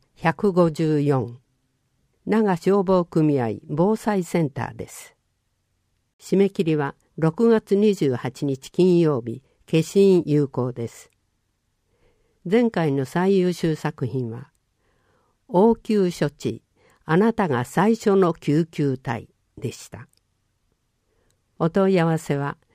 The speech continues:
奈良消防組合防災センター、電話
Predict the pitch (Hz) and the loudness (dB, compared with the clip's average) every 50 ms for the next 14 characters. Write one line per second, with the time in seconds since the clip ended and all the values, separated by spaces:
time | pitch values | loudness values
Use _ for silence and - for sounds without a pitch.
0 | _ _ _ _ - 185 220 233 214 202 175 160 - - 180 202 208 185 190 190 | _ _ _ _ -2 0 0 2 2 0 -2 -2 -2 -2 0 0 0 0 0 -2
1 | 180 170 - - 165 165 156 143 135 117 131 127 120 143 175 196 190 - 170 165 | -2 -2 0 0 2 2 2 2 0 -2 -2 -2 -2 -2 -2 -4 -2 -2 -2 -2
2 | 160 - - 147 139 131 - _ - 95 92 - - 127 151 _ _ _ _ _ | -2 -2 -4 -4 -4 -4 -6 _ -8 -8 -8 -10 -14 -20 -20 _ _ _ _ _
3 | _ _ _ - 143 151 156 147 139 135 131 123 135 | _ _ _ -2 0 2 2 2 2 0 -2 -4 -6